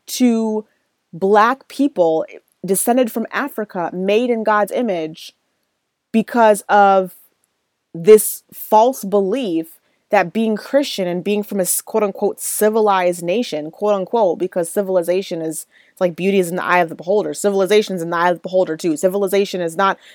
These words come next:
better or worse. It's just a thing, right? But because these people believed themselves to be so superior, there, there, this is, so as a result,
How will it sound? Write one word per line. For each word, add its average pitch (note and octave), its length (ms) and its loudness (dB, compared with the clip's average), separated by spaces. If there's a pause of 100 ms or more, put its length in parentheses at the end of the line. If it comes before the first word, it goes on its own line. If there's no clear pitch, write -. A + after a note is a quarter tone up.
(120)
better G3 220 6
or F3 240 4
worse. E3 320 0
It's F3 160 -4
just F3+ 200 -6
a F3+ 40 -4
thing, - 480 -4 (520)
right? F#3 360 6 (800)
But F#3 240 6
because G3+ 560 2
these F#3+ 200 -6
people G3 420 2
believed F#3+ 720 -2
themselves F3 440 0
to G3 80 -10
be F3+ 120 -8
so F3 160 -6
superior, F3 840 -2 (760)
there, G3+ 240 4
there, F#3+ 200 0 (240)
this G3 280 4
is, G3+ 200 0 (160)
so - 280 -4
as G#3+ 200 6
a G#3+ 60 4
result, G3 600 0